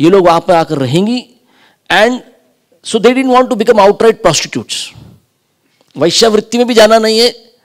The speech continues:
भक्ति के नाम से रहना भी है, और ये बाबा जी लोगों के साथ इनका अवैध संबंध होगा और उनके पास जो बच्चे जन्म लेंगे, उनका एक अलग नाम पड़ गया, वष्टम। हाँ, they were, you know,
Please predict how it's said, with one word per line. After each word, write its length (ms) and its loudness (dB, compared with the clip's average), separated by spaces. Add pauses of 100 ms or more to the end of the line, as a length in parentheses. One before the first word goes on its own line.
(340)
भक्ति 320 -6
के 100 0
नाम 200 2
से 120 2
रहना 280 0
भी 160 -4
है, 320 -4 (480)
और 180 -2
ये 200 -2
बाबा 340 0
जी 260 -8 (240)
लोगों 240 0
के 100 -4
साथ 340 -2 (120)
इनका 200 0
अवैध 360 0
संबंध 420 -4
होगा 240 -2 (880)
और 560 2
उनके 280 -2
पास 280 -4 (100)
जो 220 -8 (340)
बच्चे 280 -2
जन्म 280 0
लेंगे, 400 -4 (420)
उनका 220 -6
एक 100 -4
अलग 180 -4
नाम 320 -10
पड़ 200 -8
गया, 140 -6
वष्टम। 540 -10 (720)
हाँ, 220 -10 (460)
they 180 -4
were, 120 0 (340)
you 80 -4
know, 380 -4